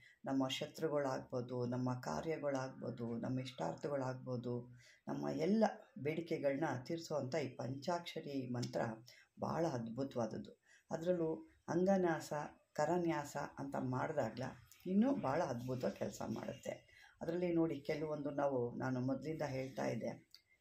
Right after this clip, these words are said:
ಶಿವ ಪಂಚಾಕ್ಷರಿನ ಉಲ್ಟಾ ಕೂಡ ಹೇಳ್ತಾರೆ. ಅದು ಹೇಳಿದಾಗ್ಲೂ ಇನ್ನೂ ಅದ್ಭುತವಾಗಿ ಕೆಲಸ ಮಾಡುತ್ತೆ.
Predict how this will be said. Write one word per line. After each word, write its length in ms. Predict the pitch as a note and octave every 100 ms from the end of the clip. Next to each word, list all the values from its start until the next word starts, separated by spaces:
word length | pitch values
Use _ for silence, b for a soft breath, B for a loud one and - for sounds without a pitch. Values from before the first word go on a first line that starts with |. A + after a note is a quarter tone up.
| b b b -
ಶಿವ 260 | - F#3+
ಪಂಚಾಕ್ಷರಿನ 840 | G3+ F#3 E3 E3+ E3 - D#3+ D#3 C3+ D3+ -
ಉಲ್ಟಾ 220 | F#3+ G#3
ಕೂಡ 180 | G3 F3+
ಹೇಳ್ತಾರೆ. 680 | F3+ C3+ B2+ - A#2 - - -
ಅದು 200 | - G3+
ಹೇಳಿದಾಗ್ಲೂ 520 | E3+ D#3+ D3 C#3+ F#3+
ಇನ್ನೂ 240 | C#3 D#3+
ಅದ್ಭುತವಾಗಿ 520 | C#3+ C3 D3 D3 E3+ E3
ಕೆಲಸ 240 | C3 B2 C#3+
ಮಾಡುತ್ತೆ. 440 | C3+ A#2+ A#2+